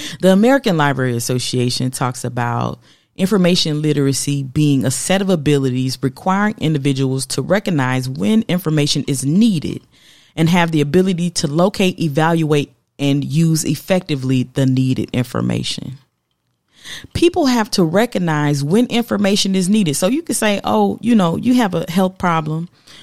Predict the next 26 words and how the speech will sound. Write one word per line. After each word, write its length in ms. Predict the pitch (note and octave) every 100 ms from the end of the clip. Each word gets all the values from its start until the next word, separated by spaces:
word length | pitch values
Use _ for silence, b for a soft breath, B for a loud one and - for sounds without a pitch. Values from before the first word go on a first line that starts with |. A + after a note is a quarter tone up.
| B
so 200 | - F#3
you 180 | F#3+
know 180 | G3+ G3
you 220 | F#3+ F3+
need 260 | F3+ F3 E3
information." 800 | E3+ - D#3+ D#3+ D#3+ - C#3 C3+ D3 _ _ _ _ _ _ _ _ _ _ _ _ _ _ _ _ _ - - - - - _ _ _ _ _ _ _ _ -
But 540 | C#3 D3 F3 D#3+ - -
you 160 | G3 B3
gotta 180 | B3+
have 160 | A3 G3+
the 100 | E3
ability 460 | D#3 F#3 F3+ E3+ D#3+ -
to 80 | F3+
locate 540 | E3+ F3 F3+ C3 A#2
it. 160 | G#2 - _ _ _ _ _ _ B B B B B _
And 200 | F3+ G3
that's 220 | G3+ A#3
gonna 220 | - C4 A#3+
require 540 | G#3+ F#3+ G#3 F#3+ F3+
some 320 | F3 - F#3
things 720 | F3+ F#3+ F#3 E3 D#3+ E3 - - F3
that 220 | G3 F#3
some 200 | G#3 F#3+
people 340 | G3+ F#3 F#3
just 540 | F#3 - D#3+ F3 - -
don't 340 | D#3+ F3+ -